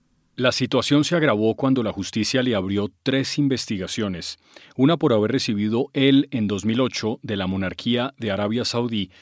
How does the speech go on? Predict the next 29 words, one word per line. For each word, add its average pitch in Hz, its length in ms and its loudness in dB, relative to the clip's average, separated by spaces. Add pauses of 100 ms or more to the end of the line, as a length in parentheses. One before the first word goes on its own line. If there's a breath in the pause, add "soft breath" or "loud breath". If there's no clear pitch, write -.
(200 soft breath)
sesenta 110 480 -2
y 101 60 -2
cinco 151 420 0
millones 113 400 2
de 101 160 0
euros, 90 400 -4 (360 soft breath)
al 123 120 -2
parecer 135 480 0
por 104 220 -2
la 98 100 0
adjudicación 104 800 -4
del 117 240 -4
tren 131 320 2
de 127 100 0
alta 123 260 -4
velocidad 117 600 -2
de 107 180 -2
Medina 131 680 0
a 110 100 -6
La 95 140 -4
Meca, 101 360 -2 (280 loud breath)
a 98 100 -2
un 104 120 0
consorcio 120 720 0
donde 101 280 -2
había 107 420 0
diez 135 400 2
empresas 117 520 0
españolas. 107 760 -4